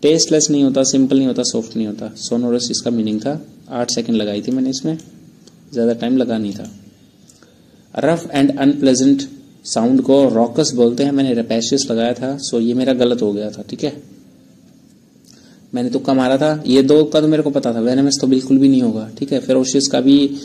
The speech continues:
थोड़ा बहुत मुझे लगता था कि ये लड़ाई झगड़े से संबंधित या एक, क्या बोलते हैं उसको, भयानक रूप से संबंधित चीज़ होगी कुछ ऐसा,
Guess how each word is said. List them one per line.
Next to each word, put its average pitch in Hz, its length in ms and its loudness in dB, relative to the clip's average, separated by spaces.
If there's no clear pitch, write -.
थोड़ा 135 160 2
बहुत 135 160 0
मुझे 131 220 2
लगता 123 260 -2
था 135 120 0
कि 139 80 0
ये 143 480 2
लड़ाई 123 320 2
झगड़े 123 280 0
से 123 120 -4
संबंधित 120 440 -2
या 120 500 -4
एक, - 160 -4
क्या 117 120 -6
बोलते 117 240 -4
हैं - 20 0
उसको, 117 400 -2
भयानक 123 480 0
रूप 120 200 2
से 127 160 -2
संबंधित 117 420 2
चीज़ 113 260 0
होगी 104 300 -4
कुछ - 380 -8
ऐसा, 107 400 -6